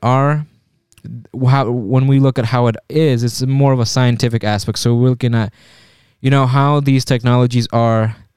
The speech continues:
affecting our lives, uh, m-, whether, mostly in the negative aspect.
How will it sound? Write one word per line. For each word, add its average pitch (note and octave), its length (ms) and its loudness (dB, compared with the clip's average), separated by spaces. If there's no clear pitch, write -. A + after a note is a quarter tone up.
affecting A#2 440 -2
our A2+ 100 2
lives, A2 600 -2
uh, D2+ 200 -10
m-, B2 300 -2
whether, C#3+ 380 2
mostly D3+ 420 0
in C#3 60 0
the B2+ 80 0
negative A2+ 340 0
aspect. G2+ 440 -4